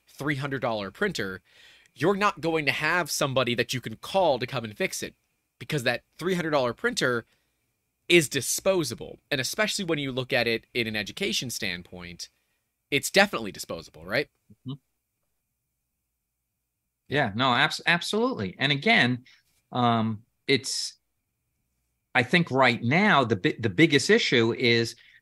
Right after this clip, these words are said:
Speaker 2: you know, we're sort of back to those days of the computer lab.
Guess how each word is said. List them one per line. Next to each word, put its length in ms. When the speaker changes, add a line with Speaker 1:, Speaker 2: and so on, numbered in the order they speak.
Speaker 2:
you 100
know, 120
we're 120
sort 240
of 100
back 320
to 100
those 280
days 640
of 520
the 80
computer 440
lab. 300